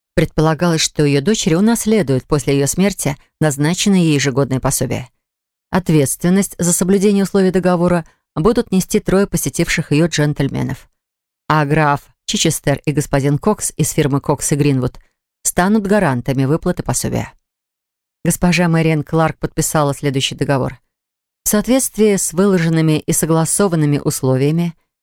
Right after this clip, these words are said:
я, Мэри Энн Кларк, проживающая в Лондоне на Вестбурн-Плейс два, обязуюсь возвратить все имеющиеся у меня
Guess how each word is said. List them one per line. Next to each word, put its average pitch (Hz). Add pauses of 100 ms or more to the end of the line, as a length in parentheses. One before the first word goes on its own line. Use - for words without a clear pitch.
(100)
я, 151 (100)
Мэри 180
Энн 165
Кларк, 139 (260)
проживающая 151
в 143
Лондоне 143
на 139
Вестбурн-Плейс 135
два, 139 (540)
обязуюсь 170
возвратить 160
все -
имеющиеся 147
у -
меня 143